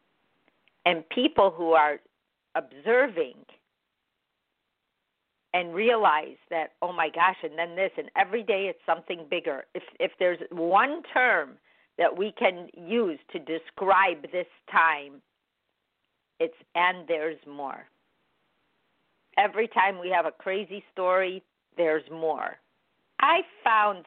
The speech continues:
someone who truly wants to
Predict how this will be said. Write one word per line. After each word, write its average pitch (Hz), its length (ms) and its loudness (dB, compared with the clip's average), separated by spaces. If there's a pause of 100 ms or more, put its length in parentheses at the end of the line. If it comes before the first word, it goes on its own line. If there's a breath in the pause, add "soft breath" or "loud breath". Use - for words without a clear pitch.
someone 151 420 -2 (1500)
who 170 440 -4 (1160)
truly 254 540 -4 (400)
wants 165 320 0 (120)
to 180 100 -6